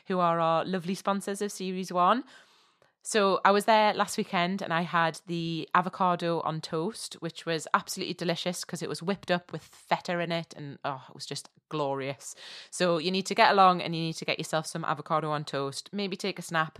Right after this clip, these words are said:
put it on Instagram 'cause that's what everyone does, isn't it? That's what I did anyway. Check out my Instagram. You'll see the picture of the avocado on toast. <laughs> So, on to episode eight.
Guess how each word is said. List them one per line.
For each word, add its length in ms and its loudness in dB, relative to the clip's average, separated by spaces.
put 140 2
it 60 6
on 80 2
Instagram 600 -4
'cause 140 -18
that's 200 -10
what 100 -2
everyone 320 -6
does, 240 -6
isn't 180 -14
it? 120 -10
That's 120 -6
what 80 4
I 120 4
did 220 -4
anyway. 420 -6
Check 220 -2
out 80 4
my 100 -4
Instagram. 440 -6
You'll 100 -10
see 120 -4
the 100 -6
picture 260 -10
of 80 -8
the 100 -8
avocado 440 -4
on 120 -2
toast. 520 -8
<laughs> 300 -12
So, 440 0
on 140 8
to 120 0
episode 480 0
eight. 400 -2